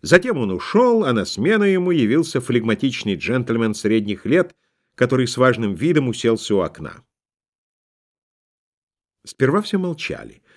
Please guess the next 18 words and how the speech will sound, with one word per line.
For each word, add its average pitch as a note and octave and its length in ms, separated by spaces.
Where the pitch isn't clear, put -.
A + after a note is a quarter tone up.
Потом C4+ 420
Джордж D#3+ 420
повернулся A2 600
к - 100
вновь G#2+ 280
прибывшему F#3+ 600
и F3 40
сказал: B2 360
«Прошу D3 280
прощения, D3 460
сэр, A#2 440
и B2+ 240
надеюсь, B2 380
что - 200
вы A#2+ 160
извините A#2 520
нашу A2+ 260
смелость, E3 560